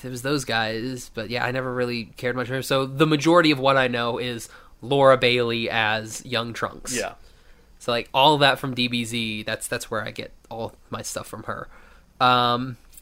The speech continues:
Speaker 1: yeah, I guess that's all. Yeah, that's all I got. Chi-Chi. I like Chi-Chi over Bulma just because Bulma is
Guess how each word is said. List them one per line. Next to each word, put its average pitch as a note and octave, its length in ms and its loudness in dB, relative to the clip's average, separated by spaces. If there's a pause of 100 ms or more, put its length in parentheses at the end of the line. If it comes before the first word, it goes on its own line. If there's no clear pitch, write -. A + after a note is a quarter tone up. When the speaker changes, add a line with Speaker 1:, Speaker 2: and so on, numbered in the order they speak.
(120)
Speaker 1:
yeah, C3 160 -10
I D3 160 -8
guess D3+ 160 -8
that's - 160 -8
all. A#2 300 -6 (120)
Yeah, B2 220 -6 (100)
that's - 160 -14
all A#2 80 -6
I A#2+ 60 -6
got. A2 180 -8
Chi-Chi. D3 280 -4 (840)
I F3+ 120 12
like B3+ 200 12
Chi-Chi A3 380 6
over D3+ 240 6
Bulma C3 400 6
just D#3+ 180 -2
because F3 460 6 (720)
Bulma F3+ 600 8
is D#3 720 4